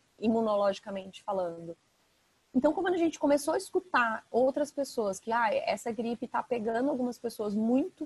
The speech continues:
forte, outras nem tanto, mas ela tá se espalhando", eles começaram a pensar, "Poxa, como é que eu vou precaver o outro? Quem que viajou, quem que não viajou?" É, as empresas começaram a colocar protocolos de, se você viajou, você tem que avisar o R H da empresa.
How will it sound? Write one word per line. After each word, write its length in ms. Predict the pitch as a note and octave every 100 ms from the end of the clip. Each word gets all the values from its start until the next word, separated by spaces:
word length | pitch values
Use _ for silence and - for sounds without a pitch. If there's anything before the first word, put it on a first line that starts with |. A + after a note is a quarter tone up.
| -
forte, 500 | A3+ G#3 F#3+ - -
outras 480 | G3+ A3 B3+ C#4+ C4+
nem 180 | B3 A#3+
tanto, 440 | A#3 G3+ F#3+ F#3
mas 180 | G3 G3
ela 180 | G3 G3
tá 240 | - A3+
se 140 | - A3+
espalhando", 720 | - G3+ F#3+ A3 C4 C4 G#3+ _ _ _ _ _ _ _ _
eles 200 | A3+ A3+
começaram 320 | C4 B3+ B3+
a 20 | B3+
pensar, 260 | B3+ G#3+ -
"Poxa, 240 | - D3+ G3
como 160 | A3+
é 60 | B3
que 60 | C#4
eu 60 |
vou 120 | B3+
precaver 500 | C4 B3+ B3 A3 A3+
o 60 | B3+
outro? 440 | G#3+ F3+ - - - _ _
Quem 160 | A#3+ C4
que 120 | C4
viajou, 420 | A#3+ G#3 G3+ A#3+ B3
quem 200 | B3 A3+
que 80 |
não 140 | A3 A3
viajou?" 640 | G3+ F#3+ F#3 G#3 A3+ A#3+ - _ G#3
É, 180 | G3+ G#3
as 160 | G#3+
empresas 500 | A3+ A#3 B3 B3 C4
começaram 640 | - A#3 A3+ A3+ A3 A3 G#3+
a 60 |
colocar 420 | - G#3+ G#3 G#3+ G#3+
protocolos 1000 | G#3 - - G3 - G#3+ B3+ B3 A3+ G3+
de, 280 | G3+ G#3 G3 _ _ _ _ _ _ _
se 120 | -
você 300 | G3 G#3 A3
viajou, 340 | A#3 G#3+ A3 G#3+
você 120 | -
tem 140 | A3+
que 60 | A3
avisar 560 | G3+ G3 G3+ G3 A3
o 60 | B3+
R 180 | A3+ A3
H 180 | G#3 G#3
da 80 | G3+
empresa. 720 | G#3 G#3 G#3+ B3 C4+ C#4+